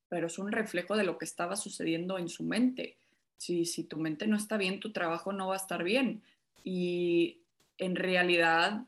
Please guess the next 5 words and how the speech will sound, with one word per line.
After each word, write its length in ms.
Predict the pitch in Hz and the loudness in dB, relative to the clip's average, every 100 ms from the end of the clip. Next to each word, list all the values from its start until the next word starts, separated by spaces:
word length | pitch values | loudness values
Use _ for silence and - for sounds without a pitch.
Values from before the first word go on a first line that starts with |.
| _ _ _ _ | _ _ _ _
aplausos 760 | 180 - 175 175 175 175 202 - | -4 -2 2 4 4 2 -4 0
para 280 | 196 156 | 0 2
ella 540 | 160 175 175 175 170 - _ _ _ _ _ _ _ _ _ _ | 2 2 2 -2 -2 -8 _ _ _ _ _ _ _ _ _ _
por 880 | 202 185 175 175 175 175 170 170 - - | 0 6 8 10 8 6 2 -2 -6 -4
esa 600 | 190 185 226 214 - | -2 0 2 4 0